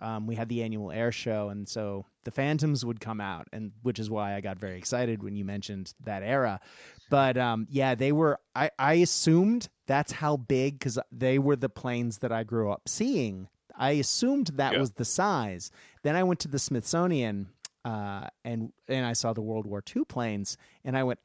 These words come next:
Speaker 1: <laughs> "Is that," you know, it's like the clown
Speaker 2: <laughs>
Speaker 1: carification. I went the other way from you, where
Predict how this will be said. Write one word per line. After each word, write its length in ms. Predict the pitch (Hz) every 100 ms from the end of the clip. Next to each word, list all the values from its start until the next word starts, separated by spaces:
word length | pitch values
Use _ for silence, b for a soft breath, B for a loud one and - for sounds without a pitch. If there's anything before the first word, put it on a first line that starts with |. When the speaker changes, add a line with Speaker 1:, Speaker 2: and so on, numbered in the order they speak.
| _
Speaker 1:
<laughs> 140 | _
"Is 1300 | 127 - 139 - _ - _ _ _ _ _ _ -
that," 120 | -
you 160 | - 143
know, 80 | 120
it's 160 | 127
like 160 | 170 160
the 120 | 175
clown 500 | - 175 180 202 226
Speaker 2:
<laughs> 20 |
Speaker 1:
carification. 1120 | - 175 156 156 - 143 165 165 165 143 117 101
I 340 | 120 143 165
went 280 | 165 151 139
the 160 | 147 135
other 220 | 143 151
way 320 | 131 123 117
from 260 | 110 127 120
you, 340 | 147 151 117
where 600 | 98 95 117 127 123 120